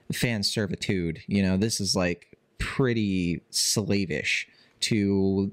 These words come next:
the many people who have been watching these films for a long time, have been disappointed by these films for a long time.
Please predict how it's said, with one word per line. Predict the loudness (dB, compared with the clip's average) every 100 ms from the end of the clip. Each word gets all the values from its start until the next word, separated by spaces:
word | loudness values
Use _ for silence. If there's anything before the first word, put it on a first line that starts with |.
| -8 -6
the | -2 2
many | 2 2 2 0
people | -2 0 -2
who | 0 0
have | -2 -6 -4
been | 0 0
watching | 0 0 2
these | 0 0
films | 0 2
for | 0
a |
long | 0 0 0
time, | 0 2 0 -4 -8
have | -4
been | -2 -2
disappointed | -4 -4 -2 2 2
by | 2
these | 0 -2
films | -2
for | 0
a | 0
long | 2 0
time. | -2 -4 -4